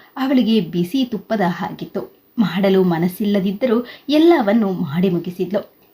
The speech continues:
ಎಲ್ಲ ಶಾಸ್ತ್ರ ಆಗಿ ಅತ್ತೆ ಅವಳಿಗೆ ಸೀರೆ ಒಡವೆ ಬಿಚ್ಚಿ ಸಿಂಪಲ್ ಸೀರೆ ಹಾಕಿ ಮನೆಯ ರೀತಿ ರಿವಾಜುಗಳ ಬಗ್ಗೆ ಹೇಳ್ತಾ ಇದ್ರು. ಆದ್ರೆ ಅತ್ತೆ ಹೇಳಿದ್ದ ಒಂದೇ ಒಂದು ಮಾತು ಕೂಡ ಅವಳ ತಲೆಗೆ ಹೋಗ್ತಾ ಇರ್ಲಿಲ್ಲ. ಅಲ್ಲಿಂದ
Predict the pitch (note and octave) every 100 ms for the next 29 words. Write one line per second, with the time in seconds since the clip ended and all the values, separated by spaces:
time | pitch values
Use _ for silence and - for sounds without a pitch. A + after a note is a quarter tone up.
0 | _ _ C#4 D4 F#4+ F#4 B3+ A#3+ - G#3
1 | A#3 G#3+ G#3+ - _ G#3+ G#3+ - A#3 G3
2 | B3 G#3 G#3 - A3 G3 F#3 G3 E3+ F3
3 | G3+ F3+ F3+ A3 - F3+ - - D4 D4+
4 | C#4 B3+ - F#3+ G3 F3+ A#3+ - F3+ -
5 | - - B3+ C4 A#3 G#3 F3+ A3 G#3 G3
6 | F3+ E3 G3+ A#3+ G3 F3 E3+ G#3+ - E3+
7 | G#3 G#3+ E3+ E3+ E3+ E3 E3+ - - -
8 | - _ - G3 A#3+ A3 A3+ - _ A#3
9 | G3+ - B3 G3+ F#3+ G#3 F3+ G3 F3+ F3
10 | - A3+ C4+ B3 A#3 A3 G#3+ F#3 F3 G3+
11 | - G#3 - A3 F3+ - C4 A#3 G3+ F#3+
12 | E3+ F#3 F3 F3+ G3+ F#3+ - - F3+ D#3+
13 | E3 F3 - - _ _ F3+ E3 G#3+ A#3